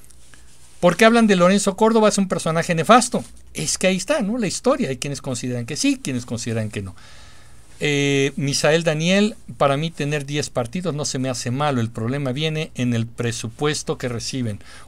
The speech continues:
Una opción que se me ocurre es que a los partidos que se mantienen por más de cuatro años se les retire el financiamiento. Y los partidos que pierden el registro, también que lo pierdan durante un tiempo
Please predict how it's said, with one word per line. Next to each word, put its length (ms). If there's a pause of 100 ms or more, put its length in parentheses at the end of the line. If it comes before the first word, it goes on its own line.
Una 180
opción 440
que 100
se 120
me 120
ocurre 440 (280)
es 180
que 80
a 40
los 140
partidos 640
que 200
se 340
mantienen 460
por 140
más 120
de 80
cuatro 300
años 220
se 100
les 120
retire 580
el 180
financiamiento. 720 (420)
Y 120
los 180
partidos 520
que 120
pierden 420
el 120
registro, 840
también 400
que 140
lo 140
pierdan 340
durante 340
un 120
tiempo 500